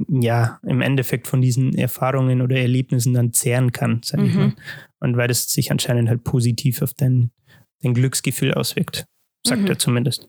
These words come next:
Speaker 2: Und vielleicht auch Freundschaften vertiefen kannst, ne?
Speaker 1: Das kommt natürlich auch noch dazu, ne?
Speaker 2: Ja.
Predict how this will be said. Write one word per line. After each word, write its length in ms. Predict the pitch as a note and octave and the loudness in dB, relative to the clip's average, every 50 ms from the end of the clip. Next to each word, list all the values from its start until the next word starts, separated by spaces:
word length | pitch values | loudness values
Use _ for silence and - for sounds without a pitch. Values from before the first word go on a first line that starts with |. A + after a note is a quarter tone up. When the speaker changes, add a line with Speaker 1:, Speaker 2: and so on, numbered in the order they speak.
| - - | -6 -6
Speaker 2:
Und 80 | F#3 | -4
vielleicht 260 | - F#3+ F#3+ F#3+ - | -2 0 -2 0 -2
auch 80 | G3+ F#3 | -2 -2
Freundschaften 460 | - G3 G3+ G#3 F#3 E3+ - - F#3+ | -2 -2 -2 0 -2 -2 -2 -2 -2
vertiefen 400 | - F3+ E3+ - G#3+ G3+ - F3+ | -2 -2 -2 0 0 0 0 0
kannst, 400 | - - D#3+ F3 - - - - - | 0 0 -2 -2 -2 -4 -8 -4 0
ne? 160 | G#3 F#3+ G3 - - | 2 2 2 2 -2
Speaker 1:
Das 120 | - C#3 - | -4 -6 -2
kommt 180 | - C3 B2+ | 0 0 2
natürlich 320 | C3+ B2+ - C#3 B2+ B2+ B2 | 2 0 0 0 0 0 0
auch 80 | B2 | 0
noch 140 | A#2 A2+ A#2 | 0 -2 -4
dazu, 300 | - - C3 - - C3+ | -4 -6 -6 -2 0 0
ne? 200 | C3 C3 - - - - - - | 0 0 0 -4 -8 -8 -4 -2
Speaker 2:
Ja. 180 | A3+ G#3 - | 0 0 -2